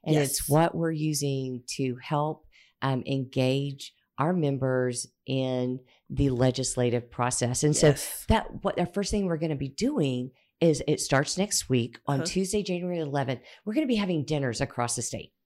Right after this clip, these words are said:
Speaker 1: That's the big goal.
Speaker 2: Yes.
Speaker 1: With legislators, free dinners for O E A members across the state. So on January the eleventh, we're gonna have three of them. So if you're in Ida Bell, Tulsa, or Edmond area, there is a dinner for you.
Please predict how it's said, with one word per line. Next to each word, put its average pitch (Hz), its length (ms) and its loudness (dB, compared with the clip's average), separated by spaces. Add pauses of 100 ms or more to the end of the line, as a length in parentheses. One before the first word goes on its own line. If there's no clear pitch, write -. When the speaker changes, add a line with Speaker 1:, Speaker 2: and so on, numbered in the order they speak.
Speaker 1:
That's 190 300 2
the 147 120 -6
big 151 180 6
goal. 120 320 2
Speaker 2:
Yes. 156 320 -4
Speaker 1:
With 147 240 4
legislators, 143 640 2
free 202 260 -2
dinners 151 360 0
for - 220 -2
O 147 120 2
E 175 100 0
A 180 100 2
members 131 320 -2
across 127 280 -2
the - 60 -8
state. - 240 -6 (240)
So - 140 -4
on 214 120 0
January 254 460 -2
the 185 120 2
eleventh, 139 440 2
we're 151 80 0
gonna 147 160 2
have 139 300 0
three 143 180 0
of 123 80 -2
them. 123 220 -4
So 135 160 0
if 131 120 -4
you're 233 140 2
in 170 220 0
Ida 160 260 2
Bell, 160 460 2 (280)
Tulsa, 160 640 2 (200)
or 147 180 2
Edmond 196 380 2
area, 127 480 2 (200)
there 185 140 6
is 151 140 4
a 131 60 2
dinner 135 280 4
for 135 160 -2
you. 123 400 0